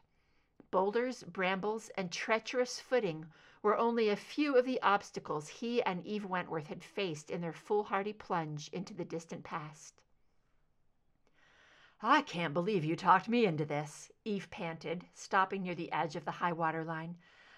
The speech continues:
"I haven't been out here since that night after graduation." Her voice trailed off, and she darted a glance at him. He looked down at his shoes, noting that they were crusted with sand from their descent down the sixty-foot incline to the beach.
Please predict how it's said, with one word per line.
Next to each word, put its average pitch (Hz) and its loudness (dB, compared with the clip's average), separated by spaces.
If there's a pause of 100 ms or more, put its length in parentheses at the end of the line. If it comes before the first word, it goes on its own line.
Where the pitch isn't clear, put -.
"I 165 0
haven't 180 2
been 202 4
out 202 6
here 220 4
since 220 -6
that 220 6
night 220 6
after 220 6
graduation." 226 0 (840)
Her 269 2
voice 240 4
trailed 247 0
off, 165 0
and 180 -4
she 208 -6
darted 170 0
a 180 -4
glance 170 -8
at - -16
him. 151 -10 (840)
He 262 -4
looked 247 0
down 220 4
at 240 0
his 311 -4
shoes, 147 -6 (420)
noting 240 4
that 170 -6
they 180 2
were 180 0
crusted - -6
with 190 -6
sand 170 -4
from 180 -8
their 180 -2
descent 185 -6
down 185 -2
the 165 -6
sixty-foot - -8
incline 165 -8
to - -12
the 202 -6
beach. 196 -10